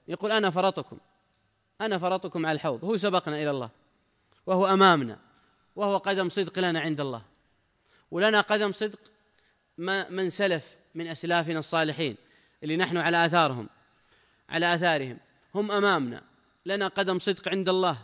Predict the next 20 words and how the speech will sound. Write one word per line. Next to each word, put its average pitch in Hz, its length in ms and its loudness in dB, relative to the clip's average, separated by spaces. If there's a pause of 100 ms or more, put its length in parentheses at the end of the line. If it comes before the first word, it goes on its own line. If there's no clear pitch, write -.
(720)
وهم 190 260 0
يشفعون 185 420 0
لنا 160 260 0 (500)
ويدعون 185 460 -2
الله 180 220 2
لنا، 170 280 0 (240)
والملائكة 185 680 0
أيضًا 185 280 -6 (120)
تدعو 180 220 -4
الله 180 260 4
لنا: 160 220 -2 (880)
"ربنا 175 640 -2 (400)
اغفر 175 240 -2
للذين 170 520 0
تابوا 165 360 0
واتبعوا 160 420 -2
سبيلك 165 460 -2
وقهم 156 380 -2
عذاب 151 280 2
الجحيم". 123 400 -4